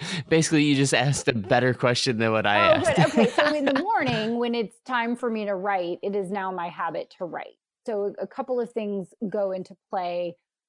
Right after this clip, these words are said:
Speaker 2: Um, I practice the Miracle Morning practices as Hal's, uh, business partner in the book series. I should, you know, eat my own dog food, right? So I, I get up and I do some of the Miracle Morning practices before I do the writing or scribing portion of it. I do journal, but that's separate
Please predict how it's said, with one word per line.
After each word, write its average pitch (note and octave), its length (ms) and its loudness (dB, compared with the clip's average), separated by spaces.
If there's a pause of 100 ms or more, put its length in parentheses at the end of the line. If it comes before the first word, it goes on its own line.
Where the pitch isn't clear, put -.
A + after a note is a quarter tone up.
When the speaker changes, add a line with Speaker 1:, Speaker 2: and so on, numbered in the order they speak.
(160)
Speaker 2:
Um, F3+ 480 -12 (140)
I F#3+ 120 -10
practice - 500 -10
the A3 80 -8
Miracle A3 380 -8
Morning F#3+ 340 -6
practices F#3+ 640 -8
as F#3 160 -6
Hal's, E3+ 500 -6 (220)
uh, F3 200 -8
business F3 480 -10
partner F#3 300 -10
in G3 60 -8
the G#3+ 60 -6
book F#3+ 280 -10
series. F#3 380 -6
I F3+ 180 -4
should, E3+ 240 -16 (160)
you G3 140 -16
know, E3 120 -14
eat F3+ 160 -12
my F#3 180 -16
own F3+ 100 -14
dog E3 320 -8
food, F3 160 -12
right? F#3+ 240 -8 (100)
So F3+ 120 -6
I, E3+ 240 -8
I F#3 100 -8
get F3+ 180 -10
up F3 140 -8
and F#3+ 100 -10
I F3 80 -8
do E3+ 420 -8
some F#3 140 -14
of F3 140 -14
the F3+ 60 -12
Miracle E3+ 320 -12
Morning E3+ 320 -14
practices E3+ 520 -18
before E3+ 300 -18
I F#3 100 -10
do F3+ 140 -8
the G#3 100 -8
writing F3 400 -10
or G3+ 80 -8
scribing E3+ 540 -12 (480)
portion F#3 320 -8
of E3 120 -12
it. E3+ 200 -8
I F#3+ 100 -6
do F#3 260 -8
journal, F3+ 400 -8
but E3+ 160 -12
that's D#3+ 240 -14
separate F#3 340 -8